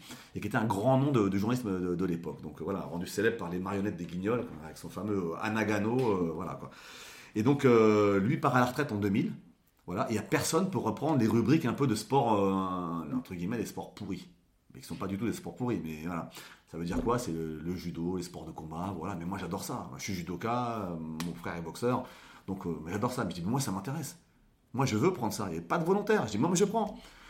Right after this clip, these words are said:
Et, euh, et je me suis aperçu très vite que c'était une mine d'or en sujet.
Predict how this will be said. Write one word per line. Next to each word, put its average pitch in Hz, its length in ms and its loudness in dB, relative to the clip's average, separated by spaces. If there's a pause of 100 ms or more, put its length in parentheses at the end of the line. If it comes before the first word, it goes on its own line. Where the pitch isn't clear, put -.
(240)
Et, 117 160 8
euh, 98 800 6
et 101 40 0
je 110 40 0
me 123 60 6
suis - 120 2
aperçu 123 320 0
très 127 220 4
vite 180 200 2
que 107 140 2
c'était 120 220 0
une 113 120 4
mine 151 200 4
d'or 131 320 4
en 117 80 -2
sujet. 104 400 -2